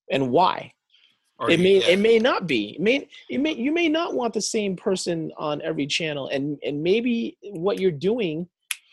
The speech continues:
Speaker 1: the, the con-, on the content side is not towards that goal, towards that purpose. Like, the videos on the YouTube channel, while they're still within the brand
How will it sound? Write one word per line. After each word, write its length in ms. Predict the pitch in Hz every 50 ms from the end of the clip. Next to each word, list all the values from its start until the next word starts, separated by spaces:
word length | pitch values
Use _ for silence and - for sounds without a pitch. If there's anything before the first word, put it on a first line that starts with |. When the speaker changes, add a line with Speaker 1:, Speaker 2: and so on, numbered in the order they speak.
| _ _ _ _ _ _ _ -
Speaker 1:
the, 220 | 147 180 160 143 147 -
the 100 | 156 139
con-, 280 | - - - 190 - -
on 140 | - 139 135
the 60 | 131
content 420 | - - - 277 269 - 202 156
side 260 | - - 139 139 143 147
is 160 | 147 147 143
not 440 | 151 160 170 180 208 247 254 - - _ _ _ _ _ _ _ _ _ _ _ _ _ _ _ -
towards 340 | - - 208 190 190 175 175
that 240 | 190 180 180 - 151
goal, 300 | - - - - - 165
towards 260 | - - 196 196 185 180
that 180 | 190 - -
purpose. 420 | - - 330 - - - 196 - -
Like, 220 | 160 151 139 139 - - - - _ _ -
the 60 | 165
videos 600 | 160 143 143 175 180 208 202 202 196 190 180 175 190
on 100 | 190 185
the 80 | 175 165
YouTube 340 | 175 240 247 - - 170 151
channel, 480 | - 175 165 165 165 170 170 165 -
while 280 | 156 156 175 175 175 170
they're 140 | 160 156 156
still 300 | - - - 185 180 165
within 240 | 170 165 170 170 165
the 80 | 156
brand 560 | 143 139 143 151 185 220 220 202 196 190 190